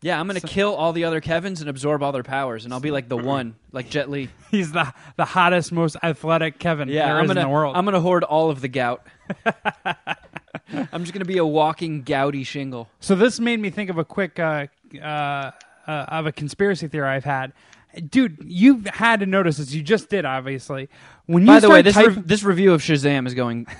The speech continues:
Speaker 2: <laughs>
Speaker 1: stellar.
Speaker 2: Sorry. When you type in the, uh, when you type in, like, the first part of, uh, of your search into, like, the Google Chrome,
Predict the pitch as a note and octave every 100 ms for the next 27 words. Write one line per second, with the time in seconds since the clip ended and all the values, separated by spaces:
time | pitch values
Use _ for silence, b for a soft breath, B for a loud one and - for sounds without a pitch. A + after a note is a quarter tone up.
0 | - D#3 A#3+ G#3 G3+ D#3 F#3 B2 - -
1 | F3 C#3+ B B F#3+ G3+ B3 D4+ - D4
2 | C#4+ F#3 F3 A#3+ B3+ b b b D3+ E3+
3 | F3 F3 D#3+ D3+ D3 C#3+ D3 _ F3 F3+
4 | A#3+ A#3+ B3+ G#3 F3+ F#3+ A3 G#3+ - _
5 | _ _ _ _ F3 D#3+ E3 - G3+ F3
6 | - G3 F#3 C#3+ C#3+ - D3+ - E3 D3
7 | D#3 C3+ - F3 G#3+ - E3 E3+ E3 D3
8 | D3 C#3 F3 E3+ E3 - D#3 D3 G#3 A3+